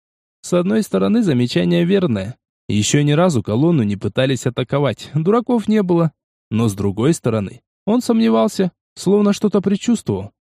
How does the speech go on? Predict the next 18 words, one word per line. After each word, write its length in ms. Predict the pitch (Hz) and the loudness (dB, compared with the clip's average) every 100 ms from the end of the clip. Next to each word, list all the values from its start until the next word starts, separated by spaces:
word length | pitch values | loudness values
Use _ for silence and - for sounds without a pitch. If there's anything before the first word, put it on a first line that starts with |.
| _ _ _ _ _ | _ _ _ _ _
"Так, 580 | 104 120 120 104 - - _ | 0 2 2 0 -2 -16 _
а 160 | - 104 | -4 -2
с 80 | 92 | -2
другой 460 | 110 139 147 160 | 0 0 2 2
стороны 500 | 151 - 135 147 160 | 2 0 0 2 2
ущелья 640 | 147 135 - 185 170 107 98 | 2 0 0 2 2 2 -2
что?" 480 | - - 170 101 - _ _ _ _ - | -6 0 2 0 -6 _ _ _ _ 0
"Тоже 420 | 202 226 208 185 | 4 4 4 2
степь, 460 | 170 - 190 127 - - | 0 0 2 2 -2 -12
но 160 | 110 127 | -4 -2
там 260 | 170 190 185 | 0 2 2
оврагов 480 | 151 185 185 143 | 2 2 2 -2
полно, 560 | - 170 185 143 143 127 _ _ - | 0 0 2 0 0 -4 _ _ -10
грузовики 580 | 107 113 135 147 143 196 | -4 0 2 0 0 0
застрянут". 880 | 190 190 - 165 156 147 120 - - _ _ _ _ _ | 2 0 0 0 2 2 0 -4 -16 _ _ _ _ _
"Пробуем 720 | - 98 113 147 143 131 113 | -4 2 4 4 4 2 2
идти 240 | 104 - 127 | 0 0 -2
туда. 580 | 135 127 120 104 95 | 0 0 0 0 -4